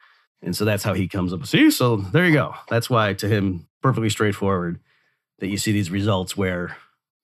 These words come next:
men tend to earn more money than women, but also men end up in prison more. Men die of heart attacks more 'cause they have more stress.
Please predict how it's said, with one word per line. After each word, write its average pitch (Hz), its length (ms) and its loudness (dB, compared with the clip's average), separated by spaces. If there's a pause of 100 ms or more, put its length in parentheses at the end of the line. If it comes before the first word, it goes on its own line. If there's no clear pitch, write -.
(140)
men 98 240 0
tend 98 160 0
to 95 60 -6
earn 92 180 -4
more 95 180 -2
money 107 180 2
than 104 140 0
women, 101 260 0
but 90 100 -4
also 95 280 -6
men 92 320 -4
end 98 180 -6
up 85 100 -8
in 92 100 -10
prison 101 240 -2
more. 92 180 -8
Men 98 220 -2
die 101 220 -2
of 92 100 -4
heart 120 200 2
attacks 98 360 -4
more 98 200 -2
'cause 107 120 -8
they 98 120 -4
have 104 120 -2
more 98 160 -4
stress. - 540 -4